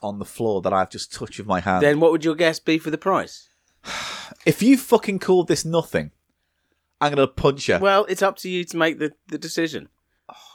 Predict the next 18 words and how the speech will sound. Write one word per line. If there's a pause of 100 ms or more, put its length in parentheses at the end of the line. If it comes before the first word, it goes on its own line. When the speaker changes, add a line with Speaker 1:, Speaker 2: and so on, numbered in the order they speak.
(380)
Speaker 1:
you
fucked
this
game.
Speaker 2:
<laughs>
I've
not. (380)
It's
the, (220)
people
are
interested
in
this.
It's
an
eye
dressing.